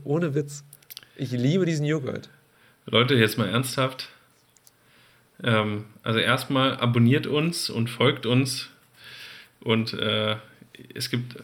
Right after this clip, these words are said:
Speaker 2: so, so eine kleine Glocke bei YouTube, die muss man, ich,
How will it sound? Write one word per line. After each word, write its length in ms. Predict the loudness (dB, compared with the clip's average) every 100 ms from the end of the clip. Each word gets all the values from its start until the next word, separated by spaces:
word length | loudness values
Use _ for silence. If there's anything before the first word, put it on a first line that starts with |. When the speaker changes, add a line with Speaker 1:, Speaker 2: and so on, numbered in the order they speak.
| -18 -20 -20 _ _
Speaker 2:
so, 200 | 2 6
so 100 | 8
eine 140 | 6
kleine 320 | 6 4 4 4
Glocke 380 | 4 4 2
bei 180 | 0 0
YouTube, 480 | -2 -2 -4 -2 -4 -6 -8
die 80 | -6
muss 180 | -4 -4
man, 140 | -4
ich, 200 | -4 -6